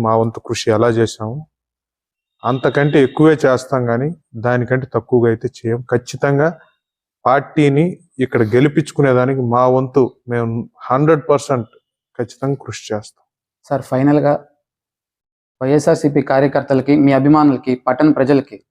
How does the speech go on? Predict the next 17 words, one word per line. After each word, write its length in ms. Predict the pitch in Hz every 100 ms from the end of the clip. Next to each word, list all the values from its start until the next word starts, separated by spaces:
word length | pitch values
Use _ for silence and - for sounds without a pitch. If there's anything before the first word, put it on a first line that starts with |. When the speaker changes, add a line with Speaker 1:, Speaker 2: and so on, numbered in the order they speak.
| _ _ _ _ _
Speaker 2:
మీరు 200 | 123 131
ఇవ్వబోయే 340 | 131 143 147 143
ఎలక్షన్ 320 | 131 135 151
మెసేజ్ 280 | 135 127 117
ఏంటి 180 | 110 98
సార్? 160 | - _ _ _ _ _ _ _ _ -
Speaker 1:
ఖచ్చితంగా 480 | 139 - 165 156 135
అందరికీ, 440 | 127 139 151 139 135 113 - _ _
ప్రజలకు 360 | 123 123 147 139
కానివ్వండి, 460 | 135 127 123 117 131 139 _ _
వైఎస్ఆర్సీపీ 840 | 117 120 127 - 131 117 - 113 120
కార్యకర్తలకు 720 | - 120 127 127 123 120 117
కానివ్వండి, 500 | 113 110 110 110 120 143 _ _ _ _ _ _ _ _ -
మా 180 | 123 120
పార్టీ 400 | 110 123 127 - 123
నాయకులందరికీ 760 | 117 123 123 123 113 117 113
కూడా, 240 | 107 107